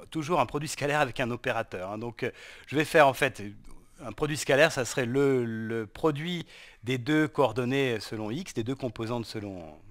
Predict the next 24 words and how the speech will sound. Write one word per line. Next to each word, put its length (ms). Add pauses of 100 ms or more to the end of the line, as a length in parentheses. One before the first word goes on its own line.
selon 340
le 80
vecteur 480
i, 220
et 180 (220)
plus 360
les, 260
les 120
deux, 260
le 120
produit 340
des 120
deux 120
composantes 520
selon 240
le 60
vecteur 360
j, 280
hein. 120 (500)
Donc 220
là, 120
je 80
vais 60
avoir 380